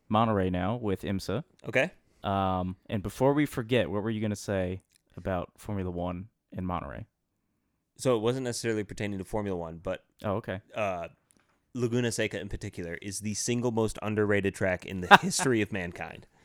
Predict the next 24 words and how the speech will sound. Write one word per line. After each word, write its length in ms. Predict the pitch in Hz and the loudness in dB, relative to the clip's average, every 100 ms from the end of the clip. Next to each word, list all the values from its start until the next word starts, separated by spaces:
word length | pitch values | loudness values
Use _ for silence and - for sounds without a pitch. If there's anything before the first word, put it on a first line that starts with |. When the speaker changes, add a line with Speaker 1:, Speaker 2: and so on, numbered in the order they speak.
| _ | _
Speaker 1:
It 100 | 120 | 0
is 140 | 135 131 | 2 2
an 80 | |
awesome 280 | 117 113 110 | 2 2 -2
track. 220 | 104 101 90 | -2 0 6
Speaker 2:
It's 180 | 220 220 | 6 6
insane, 640 | 277 - - 202 202 123 | 2 2 4 4 4 4
man. 280 | 104 135 156 | 4 4 4
Speaker 1:
Yeah. 100 | 101 | 4
Speaker 2:
Like, 180 | 175 170 - 180 - - | 4 2 -6 -12 -12 -6
you 160 | 175 | -4
just, 320 | 185 233 - - | -2 -2 -4 -8
the 220 | 156 196 | 0 0
very, 520 | 156 151 220 247 214 - | 0 2 2 2 -6 -10
like, 260 | 131 139 _ _ _ - | -12 -12 _ _ _ -10
I, 80 | - - - - _ - | -10 -12 -20 -20 _ -10
I, 220 | - 156 - | -4 -2 -2
I 80 | |
started 280 | 151 214 208 | -2 0 0
watching 300 | 175 208 - | 0 -2 0
it, 60 | 156 | -2
and 60 | |
I'm 60 | 139 | 0
like, 200 | 143 143 | -2 -2